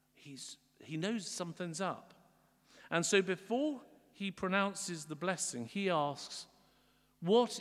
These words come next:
is your name?" 'Cause he knows it's not right. And Jacob's reply is, "Esau." "What is your name?"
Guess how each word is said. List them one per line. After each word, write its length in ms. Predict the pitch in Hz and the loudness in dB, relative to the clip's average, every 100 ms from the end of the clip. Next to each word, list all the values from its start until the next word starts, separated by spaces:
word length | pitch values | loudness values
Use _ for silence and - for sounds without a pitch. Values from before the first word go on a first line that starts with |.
| - | -2
is 380 | 170 185 151 131 | 0 2 0 -6
your 380 | 131 143 147 147 | -2 0 0 -2
name?" 600 | 147 139 113 95 80 - - _ _ _ _ _ _ _ _ _ _ _ _ _ _ - | 0 0 -2 -6 -14 -18 -20 _ _ _ _ _ _ _ _ _ _ _ _ _ _ -20
'Cause 140 | - | -16
he 80 | 156 | -12
knows 320 | 151 170 156 | -10 -8 -8
it's 220 | 147 - 127 | -10 -10 -8
not 220 | 120 110 | -8 -10
right. 400 | 90 85 82 - _ _ _ _ _ _ - | -14 -14 -20 -20 _ _ _ _ _ _ -4
And 300 | 123 120 110 - - _ | -2 -2 -6 -14 -20 _
Jacob's 460 | - 240 - 123 120 | -2 -2 -2 -12 -12
reply 380 | 110 135 131 135 | -6 0 2 2
is, 560 | 139 139 131 - - - _ _ _ _ _ _ _ _ _ _ | 2 2 -2 -6 -10 -12 _ _ _ _ _ _ _ _ _ _
"Esau." 420 | - 135 - 92 87 - _ _ _ _ _ _ _ _ _ _ _ _ _ _ _ _ _ _ _ _ _ _ | -8 -8 -8 -12 -14 -20 _ _ _ _ _ _ _ _ _ _ _ _ _ _ _ _ _ _ _ _ _ _
"What 200 | 120 143 | -6 -4
is 160 | 139 139 | -4 -8
your 120 | 143 | -8
name?" 200 | 143 147 | -8 -10